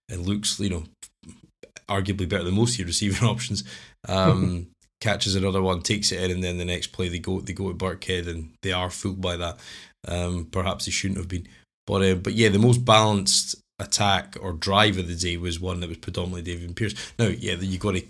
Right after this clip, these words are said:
Speaker 1: you gotta keep his workload to a level, um, but I think, yeah, the, the, the predictability and the utilization of options is, is poor. I think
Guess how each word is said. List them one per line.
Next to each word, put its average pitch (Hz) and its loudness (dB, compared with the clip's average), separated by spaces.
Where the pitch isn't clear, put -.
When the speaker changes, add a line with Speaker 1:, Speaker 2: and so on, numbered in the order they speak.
Speaker 1:
you 92 -6
gotta 98 2
keep 95 -4
his 87 -6
workload 87 -4
to 87 -4
a - -4
level, 92 -4
um, 85 -4
but 98 -2
I 90 0
think, 104 0
yeah, 87 0
the, 85 -2
the, 90 -8
the 82 -8
predictability 101 0
and 98 -2
the 95 4
utilization 98 2
of 90 -2
options 98 -2
is, 85 -6
is 92 -8
poor. 113 2
I 92 0
think 107 -2